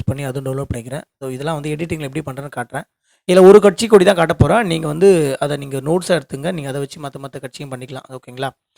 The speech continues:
So, அதுக்காக தான் நான் கு-, இந்த, இந்த வீடியோல வந்து ஒரு, ஒரே ஒரு கட்சி கொடி மட்டும் தான் காட்டப் போறேன். எப்படி எடிட் பண்ண சொல்லிட்டு. So, further-ஆ நீங்க வந்து அதை வச்சு நீங்க அடுத்தடுத்த கட்சி கொடி நீங்க பண்ணிக்கங்க. சரி, வாங்க அடுத்து பார்க்கலாம். So, ஃபர்ஸ்ட்டா இப்ப நம்ம இப்ப என்ன பார்க்க போறோம்னா,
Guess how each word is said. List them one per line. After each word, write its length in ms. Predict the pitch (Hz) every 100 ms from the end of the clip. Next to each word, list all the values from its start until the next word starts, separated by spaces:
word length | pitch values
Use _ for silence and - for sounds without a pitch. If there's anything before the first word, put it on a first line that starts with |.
| _ _
So, 140 | - 143
அதுக்காக 280 | 160 151
தான் 0 |
நான் 280 | 151 151 135 -
கு-, 280 | 135 127 131
இந்த, 400 | 131 131 127 123 -
இந்த 200 | 123 139
வீடியோல 160 | 143
வந்து 480 | 127 127 165 131 123 -
ஒரு, 200 | 147 160
ஒரே 220 | 160 185
ஒரு 200 | 175 156
கட்சி 260 | 139 -
கொடி 160 | - 131
மட்டும் 260 | 135 127 143
தான் 0 |
காட்டப் 200 | 131 127
போறேன். 160 | 123
எப்படி 220 | 120 131
எடிட் 40 | 127
பண்ண 180 | - 120
சொல்லிட்டு. 340 | - 117 - _ _ _ -
So, 140 | 180
further-ஆ 280 | 170 170 214
நீங்க 180 | 190 160
வந்து 200 | 160 202
அதை 140 | 160
வச்சு 240 | 139 -
நீங்க 200 | 160 139
அடுத்தடுத்த 360 | 135 139 151 135
கட்சி 240 | 139 131
கொடி 180 | 147 135
நீங்க 200 | 135 123 120
பண்ணிக்கங்க. 300 | 127 123 127 -
சரி, 200 | - 127
வாங்க 200 | 123 131
அடுத்து 200 | 123 -
பார்க்கலாம். 340 | 123 117 123 - _ _
So, 160 | - 170
ஃபர்ஸ்ட்டா 280 | 180 175 240
இப்ப 160 | 208
நம்ம 140 | 185 180
இப்ப 200 | 175 180
என்ன 160 | 165
பார்க்க 320 | 180 160 - 139
போறோம்னா, 240 | 135 196